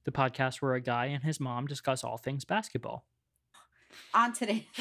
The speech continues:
Speaker 2: <laughs> on today's episode, we have the Timberwolves coaching situation. We review Rebound, the story of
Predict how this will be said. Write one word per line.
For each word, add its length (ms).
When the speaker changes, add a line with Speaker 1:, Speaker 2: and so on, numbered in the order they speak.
Speaker 2:
<laughs> 500
on 120
today's 420
episode, 720
we 180
have 240
the 80
Timberwolves 760
coaching 400
situation. 760
We 280
review 480
Rebound, 760
the 260
story 460
of 340